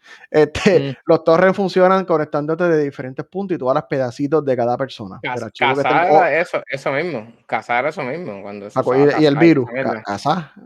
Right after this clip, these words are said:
Speaker 2: Ca-,
Speaker 1: ca-,
Speaker 2: cazar, era
Speaker 1: cazar.
Speaker 2: cazar, era
Speaker 1: Y
Speaker 2: cazar.
Speaker 1: Morpheus, cazar y Morpheus. Siempre ha funcionado de esa manera. Todo el mundo te da cantito y tú coges un poquito por aquí y un poquito por ahí. Obviamente, todos los que estamos aquí usamos los torrents para bajar distribuciones de Linux completamente legales.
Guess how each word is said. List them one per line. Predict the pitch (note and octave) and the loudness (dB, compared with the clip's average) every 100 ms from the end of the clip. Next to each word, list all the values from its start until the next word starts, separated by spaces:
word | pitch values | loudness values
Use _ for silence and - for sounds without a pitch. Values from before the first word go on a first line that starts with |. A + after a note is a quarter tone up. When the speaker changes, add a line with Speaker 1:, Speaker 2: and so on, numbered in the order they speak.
| _ _ | _ _
Speaker 2:
Ca-, | - | -14
Speaker 1:
ca-, | B2+ C#2+ F2 - | -12 -12 -12 -12
Speaker 2:
cazar, | - F2 - E3 E4 | -8 -8 -4 -2 -2
era | B3+ | 0
Speaker 1:
cazar. | |
Speaker 2:
cazar, | A2+ A#2+ G#2+ G3 E4 | 2 4 4 2 0
era | C#4 C#3+ | -2 -4
Speaker 1:
Y | |
Speaker 2:
cazar. | - - E3 | -6 -2 2
Speaker 1:
Morpheus, | D#3 C#3 - F#3 D#3+ B2 - - - | 4 4 4 6 4 2 -8 -18 -12
cazar | G#2+ G2 B2 C#3+ | -10 -6 -2 0
y | |
Morpheus. | D3+ C#3+ - D#3 D3 - - - | 0 -4 -2 -2 -2 -10 -20 -10
Siempre | - G3 A#3 | -2 0 0
ha | |
funcionado | A#3 A#3 A3+ G#3 | -2 -2 -2 0
de | G#3 | 0
esa | G#3+ | 0
manera. | F3+ D#3+ C3 - | 0 2 0 -2
Todo | - D#3 | -2 -2
el | |
mundo | E3+ G3 G3+ | 0 -2 0
te | |
da | F3+ F3 | 2 2
cantito | F#3+ F#3 A#3 F#3 - | 0 -4 -6 -6 -6
y | C3+ | -8
tú | C3+ | -6
coges | D#3 F#3+ - | -4 -4 -4
un | C#3 | -12
poquito | C#3 D3+ D#3+ D#3+ | -8 -6 -4 -2
por | E3 | -2
aquí | F3 A3+ | -4 -6
y | C3+ | -6
un | B2+ | -4
poquito | C3+ C#3+ | -2 -2
por | D3+ C#3 | 0 0
ahí. | - | 4
Obviamente, | D3+ F3+ F3+ F#3 | 4 6 4 2
todos | F#3 C#3 | 2 4
los | D#3 | 4
que | D#3+ | 2
estamos | F3 F3 | 0 0
aquí | E3+ | 0
usamos | E3+ C#3 C#3+ | -2 -4 -4
los | C#3+ | -2
torrents | D#3 D3+ D3+ | 0 0 0
para | C#3 B2+ | 2 2
bajar | A#2+ C3+ | 2 0
distribuciones | C#3+ C#3+ B2+ A#2+ A#2+ B2+ | -4 -6 -6 -6 -6 -4
de | C3+ | -2
Linux | C#3 C#3+ - - - - - | -2 -4 -8 -18 -20 -18 -4
completamente | B2+ A#2 A#2+ C3 C3+ D3+ | -2 2 2 2 2 2
legales. | D#3 C#3 B2+ | 4 6 4